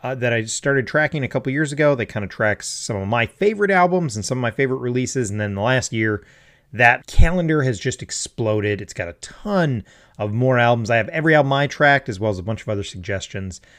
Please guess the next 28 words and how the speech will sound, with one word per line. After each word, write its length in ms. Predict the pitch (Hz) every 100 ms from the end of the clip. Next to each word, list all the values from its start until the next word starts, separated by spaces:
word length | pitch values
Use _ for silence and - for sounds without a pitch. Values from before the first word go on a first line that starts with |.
| _
So, 320 | - 104 104
uh, 100 | 156
yeah, 180 | 214 233
it's 100 | -
a 60 | 151
fun 300 | - 160 165
little 280 | 165 160 147
thing 240 | 156 143
that 100 | 135
I've 100 | 120
started 220 | - 123
doing, 300 | 120 131 131 -
and, 400 | 110 110 113 113
uh, 140 | 110 104
this 140 | 110
is 100 | 107
my 180 | 113 113
show 220 | - 135
where 160 | 165 147
I 40 |
come 200 | - 160
on 120 | 175
and 240 | 175 170 -
kinda 200 | 185 190
talk 180 | 214
about 180 | 196 208
the 60 | 214
week, 300 | 208 110